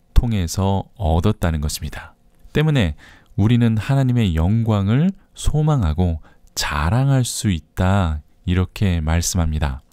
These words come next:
개역 개정에는 하나님의 영광을 바라고 즐거워하느니라, 이렇게 즐겁다로 번역이 되어 있습니다.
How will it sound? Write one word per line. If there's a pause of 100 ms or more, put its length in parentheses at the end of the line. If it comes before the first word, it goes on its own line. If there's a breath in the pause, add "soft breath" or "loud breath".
(400 loud breath)
개역
개정에는 (340 soft breath)
하나님의
영광을
바라고 (340 soft breath)
즐거워하느니라, (340 loud breath)
이렇게 (320 soft breath)
즐겁다로 (160)
번역이
되어
있습니다.